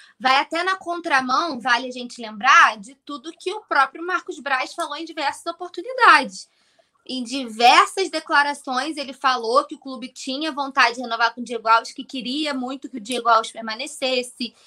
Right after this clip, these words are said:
que ia fazer todo o possível, né, que estava em processo de negociação. Então, assim, quantas vezes a gente viu o Braz falando sobre a renovação do Diego Alves?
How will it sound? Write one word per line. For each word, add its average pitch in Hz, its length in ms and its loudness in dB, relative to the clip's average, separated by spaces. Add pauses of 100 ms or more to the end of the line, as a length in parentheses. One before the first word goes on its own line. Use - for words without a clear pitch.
(360)
que 277 720 0
ia 320 120 2
fazer 269 380 2
todo 302 200 -4
o 254 60 -8
possível, 285 640 0
né, 285 200 2
que 285 120 -12
estava 269 320 4
em 269 80 -6
processo 262 440 -4
de 247 40 -10
negociação. 262 720 -2 (280)
Então, 320 280 2
assim, 349 320 -2 (400)
quantas 381 720 0
vezes 302 520 -2
a 294 120 0
gente 269 320 -10
viu 302 200 -10
o 269 60 -10
Braz 233 400 6
falando 285 480 -2
sobre 285 400 -4
a 330 40 -4
renovação 330 500 -8
do 311 80 -10
Diego 330 300 -4
Alves? 247 560 6